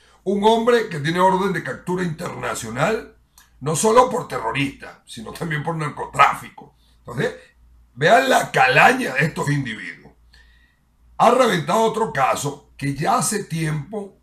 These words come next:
venían funcionario por funcionario, ya le habían quitado a este señor algo, pero ahora se fueron con todos los gringos. Y el caso de, eh, Germán Escarrá, no sé si decirle doctor,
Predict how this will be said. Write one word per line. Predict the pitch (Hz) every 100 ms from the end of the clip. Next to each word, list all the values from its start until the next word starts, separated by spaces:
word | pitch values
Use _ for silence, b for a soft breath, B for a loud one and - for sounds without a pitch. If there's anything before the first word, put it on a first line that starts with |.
| _
venían | 98 110 110 127 143 156 156 170 _ b b
funcionario | 127 123 120 110 117 139
por | 151 135
funcionario, | 123 110 107 107 127 139 147 143 - b b
ya | - 135 135 160
le | 170
habían | 156 156 160
quitado | 131 131 - 135 143
a | 139
este | 127 147 143 120 110
señor | 117 117 120 131 139
algo, | - 143 147 143 196 196 b b _
pero | 110 104
ahora | 113 139
se | 139 156
fueron | 135 143 160
con | - - -
todos | - - -
los | -
gringos. | - - - _ _ b b b
Y | 180
el | 233 208
caso | 175 151 - 156 180 - _ b b _
de, | 120 151 170 214 214 - -
eh, | 120 117 110 104 - -
Germán | 139 170 185 190
Escarrá, | - - 110 170
no | 131
sé | 107 147
si | 143 156
decirle | - 123 135
doctor, | 151 - - 190 220 -